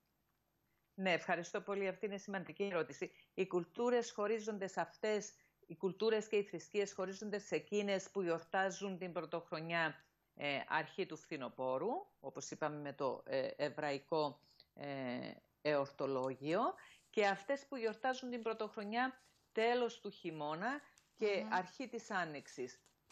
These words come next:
Speaker 1: Στο Ισραήλ, ε, φτιάχνουν μήλα ζεστά και τα τρώνε με μέλι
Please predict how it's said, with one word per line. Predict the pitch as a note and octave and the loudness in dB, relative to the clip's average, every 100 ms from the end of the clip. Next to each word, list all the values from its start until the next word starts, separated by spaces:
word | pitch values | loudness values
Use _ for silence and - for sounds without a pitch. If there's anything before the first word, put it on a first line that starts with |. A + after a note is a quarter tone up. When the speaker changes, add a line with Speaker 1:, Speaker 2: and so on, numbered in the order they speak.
| - _ - | -20 _ -20
Speaker 1:
Στο | - - E3+ | -20 -6 0
Ισραήλ, | F3 D#3+ E3 F3 G3 G3+ | 0 0 2 4 6 4
ε, | E3+ | 2
φτιάχνουν | E3 - G3 F#3+ G3+ F#3+ F3 D#3+ | -2 -2 -2 -2 -6 -8 -6 -6
μήλα | F3 F#3+ E3+ D3 | -4 0 0 0
ζεστά | C#3+ D3 C#3 F#3+ | -2 -8 -2 -4
και | F3+ | -2
τα | G3 E3 | -2 -2
τρώνε | - F3+ F3 | -2 -4 -2
με | D#3 | -4
μέλι | C#3+ C#3+ D3+ F3+ B3 | -2 2 4 4 0